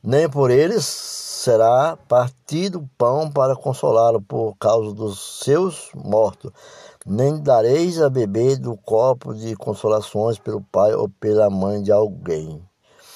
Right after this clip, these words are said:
né? Diz o Senhor. E também, eh, o profeta Jeremias, nas suas palavras, que ele diz assim, no momento, ele quis dizer que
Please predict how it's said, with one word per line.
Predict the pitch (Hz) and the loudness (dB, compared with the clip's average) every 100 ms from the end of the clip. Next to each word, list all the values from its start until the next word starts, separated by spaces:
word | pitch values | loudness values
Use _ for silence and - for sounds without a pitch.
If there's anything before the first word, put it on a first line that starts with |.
| - - _ _ - | -20 -20 _ _ -8
né? | 101 139 143 _ - _ _ _ _ _ _ _ _ _ _ - | -2 -2 -2 _ -20 _ _ _ _ _ _ _ _ _ _ -14
Diz | 95 101 | -8 -6
o | |
Senhor. | 95 107 95 90 - _ - - _ _ | -6 -6 -4 -4 -8 _ -20 -20 _ _
E | 127 | -8
também, | 160 170 196 208 143 | -2 2 4 4 2
eh, | 117 | -2
o | 123 110 120 | -4 -4 -6
profeta | 123 117 127 123 | -4 0 -2 -2
Jeremias, | 123 117 117 123 113 _ - | -4 -4 -2 -2 -2 _ -14
nas | 110 107 | -6 -6
suas | - 113 - | -2 -4 -2
palavras, | - 107 120 135 110 98 | 0 4 4 4 0 -2
que | 123 | -6
ele | 113 | -8
diz | 110 110 | -8 -6
assim, | 110 - 113 | -6 -4 -2
no | 110 | -2
momento, | 110 113 113 113 107 98 | 0 0 2 2 0 -2
ele | 113 | -8
quis | 98 139 | -6 -6
dizer | 123 127 | -2 -2
que | - 117 | -2 -12